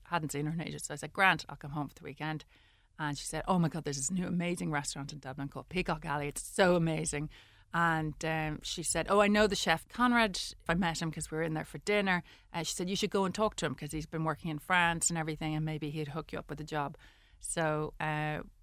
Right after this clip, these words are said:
walked in one day and had coffee, and that was it. We just, we just clicked immediately. Um, we met in nineteen ninety-six, and, you know, we got the Michelin star in nineteen ninety-eight.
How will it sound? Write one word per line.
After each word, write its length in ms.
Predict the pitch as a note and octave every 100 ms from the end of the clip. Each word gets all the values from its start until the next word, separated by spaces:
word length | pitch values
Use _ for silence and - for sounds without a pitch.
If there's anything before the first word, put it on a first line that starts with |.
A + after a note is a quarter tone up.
| _
walked 300 | F3 F3+ -
in 160 | D#3 D3+
one 160 | D#3
day 440 | C#3+ D#3 D#3+ D#3 D#3
and 340 | D#3 D#3 E3 -
had 260 | E3 E3+
coffee, 340 | - G3+ - -
and 160 | G3+ A3
that 140 | A#3+
was 160 | G3+ E3+
it. 240 | F#3 - G3
We 80 |
just, 560 | F3 G3+ F#3 - - - -
we 100 | D#3+
just 220 | F3 -
clicked 400 | - G#3 G#3 -
immediately. 720 | F3+ E3+ E3+ D#3+ D#3+ D#3 D#3 _ -
Um, 420 | E3 D#3+ D3+ D3+
we 200 | G3 G#3+
met 320 | G#3 G3+ F#3 F3+
in 80 |
nineteen 300 | F3 E3+ E3+
ninety-six, 1200 | E3+ D#3+ - E3 D#3 - - - E3 D3 - - - _ _ _ -
and, 560 | E3 D#3+ D#3+ D#3+ D#3
you 80 | E3+
know, 120 | E3
we 80 | D#3
got 140 | E3 C#3
the 60 |
Michelin 300 | E3+ D3+ E3+
star 300 | D#3 F3 D#3+
in 80 | D#3+
nineteen 260 | D3+ - E3+
ninety-eight. 560 | D3 C#3+ D3+ D3 -